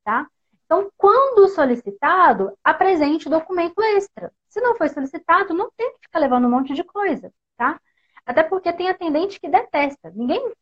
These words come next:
tá caçando um monte de papel em cima da mesa, né? É, normalmente, o que é que eu levo pra comprovar? Se a obra tá pronta, já tá liberadinha, eu levo a BIT, né?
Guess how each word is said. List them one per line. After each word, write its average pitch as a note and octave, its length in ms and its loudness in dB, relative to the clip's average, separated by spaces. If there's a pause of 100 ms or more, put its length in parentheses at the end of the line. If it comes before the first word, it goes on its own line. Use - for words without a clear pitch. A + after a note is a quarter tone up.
tá - 80 -10
caçando D4 300 -6
um C#4 40 0
monte D4+ 220 -2
de D4+ 80 -10
papel E4 280 -2
em C#4+ 40 -8
cima C#4+ 200 -8
da D#4+ 120 0
mesa, G#3+ 320 -2
né? B3 220 -6 (1400)
É, A#3+ 220 2
normalmente, D4 1200 0
o C4+ 100 -2
que D#4 100 -6
é F4+ 100 2
que F4+ 120 -8
eu G#4 100 0
levo B3+ 380 2
pra C#4 180 -6
comprovar? C#4+ 580 0 (180)
Se - 160 -6
a G4+ 160 4
obra F4 200 2
tá C#4+ 300 -2
pronta, A#3 600 -2 (1040)
já G#3+ 80 -16
tá A3+ 100 -4
liberadinha, G3+ 840 -2 (200)
eu G#4 60 -4
levo C4+ 260 0
a F#4 80 -4
BIT, G4 240 -2 (680)
né? B3 200 -8